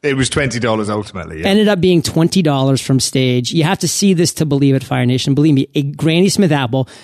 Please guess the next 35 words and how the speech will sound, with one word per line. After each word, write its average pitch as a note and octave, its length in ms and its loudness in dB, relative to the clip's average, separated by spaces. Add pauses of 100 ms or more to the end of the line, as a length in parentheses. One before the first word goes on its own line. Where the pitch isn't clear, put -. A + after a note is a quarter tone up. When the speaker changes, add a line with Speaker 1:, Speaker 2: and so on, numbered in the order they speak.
Speaker 2:
that - 80 2
he D3 120 4
had C#3+ 160 0
bought C#3+ 320 -2 (260)
a D3+ 120 -2
couple F3+ 280 -2
hours F3+ 280 0
prior C3+ 400 0
for C3+ 320 -2
a C#3+ 100 -4
dollar, C3 480 -2
he C#3 160 -2
sold C3 320 0
for C3 260 -2 (120)
twenty C#3+ 420 -2
dollars. A#2+ 240 -4
That's E3+ 160 0
how A3 120 2
good F#3 180 2
he F3+ 100 4
is D#3+ 140 2
on D3 120 2
stage. C#3 460 0 (300)
I D#3 80 -2
can't F3 240 0
spoil D3+ 340 0
any C#3+ 140 4
more, C3+ 320 2
but C#3+ 180 -2 (560)
Matthew, G3 280 2
what G3+ 100 4
I F#3 80 2
do F3 320 4
wanna F#3 180 4
spoil A#2+ 560 -2